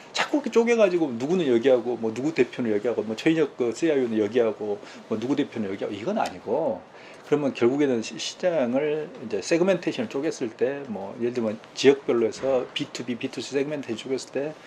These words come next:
그럼 비투비에서 타겟팅해서 들어갈 때가 어디냐? 어떤 예를 들면 그 서비스로 들어갈 거냐?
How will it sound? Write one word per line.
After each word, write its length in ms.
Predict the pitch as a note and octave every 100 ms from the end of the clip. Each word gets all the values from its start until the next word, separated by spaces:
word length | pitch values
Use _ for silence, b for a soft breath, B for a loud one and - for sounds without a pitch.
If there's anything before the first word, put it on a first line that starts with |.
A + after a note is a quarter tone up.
| B B
그럼 140 | A2+
비투비에서 540 | E3 E3+ C#3 B2+ A2
타겟팅해서 640 | A2 - G3 - E3+ - -
들어갈 300 | A2 A#2 G#2+
때가 160 | A2+
어디냐? 500 | A2 A#2+ F3 B2+ F#2 - - B B B
어떤 680 | A#2+ - - G3+ G3+ G3 F#3
예를 160 | C#3
들면 240 | C3+ B2 A2+ - C#3
그 260 | A#2+ A2+ A#2
서비스로 480 | - F3+ D#3+ B2 -
들어갈 300 | B2+ D3 -
거냐? 280 | A#2 G2